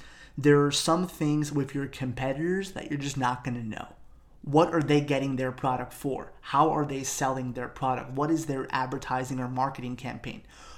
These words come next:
How much are they spending on social media engagement? Where should I spend my money?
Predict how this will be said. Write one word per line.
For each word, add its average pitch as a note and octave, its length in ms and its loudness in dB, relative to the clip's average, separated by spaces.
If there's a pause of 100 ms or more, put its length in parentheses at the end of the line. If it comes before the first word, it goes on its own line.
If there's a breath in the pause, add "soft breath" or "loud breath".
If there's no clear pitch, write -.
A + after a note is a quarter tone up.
How C#3+ 140 6
much D3+ 180 2
are D#3 40 0
they C#3+ 80 2
spending C3+ 480 -2
on B2+ 140 -2
social C3 400 -4
media B2+ 560 -4
engagement? C3 580 -6 (360 soft breath)
Where D3 240 6
should D#3+ 180 4
I C#3+ 120 6
spend C3+ 340 0
my B2+ 180 0
money? - 360 -6